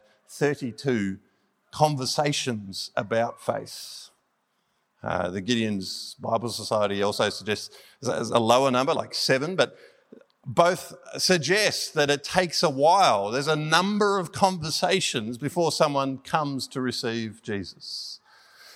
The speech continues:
And that helps, right? See, maybe when you told your friend the gospel, you were like the third person,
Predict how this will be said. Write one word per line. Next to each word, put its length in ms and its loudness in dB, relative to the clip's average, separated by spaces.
And 100 0
that 100 2
helps, 680 0
right? 380 4
See, 140 0
maybe 320 2
when 180 0
you 200 0
told 400 0
your 140 2
friend 340 2
the 60 -2
gospel, 400 2
you 120 0
were 60 4
like 220 4
the 80 -4
third 360 0
person, 440 -8